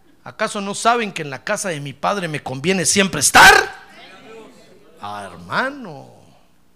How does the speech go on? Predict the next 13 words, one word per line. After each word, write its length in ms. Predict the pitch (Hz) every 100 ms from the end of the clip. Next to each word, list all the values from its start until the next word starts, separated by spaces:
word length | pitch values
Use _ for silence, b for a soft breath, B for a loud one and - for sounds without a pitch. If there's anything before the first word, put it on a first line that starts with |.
| _ _ _ _ _ _ _ _ _ - - - _ _ _ _ - _ _ _
Es 100 | -
que 100 | -
nadie 260 | 214 311 277
tiene 260 | 294 285
pretexto. 640 | 226 226 208 403 - - - - _ _ _ _ _
Usted 160 | _ 269
no 100 | 320
puede 160 | 302 254
decir, 200 | - 226
"No, 220 | 247 247
pastor, 320 | 175 - 151
es 100 | 185
que 180 | - 208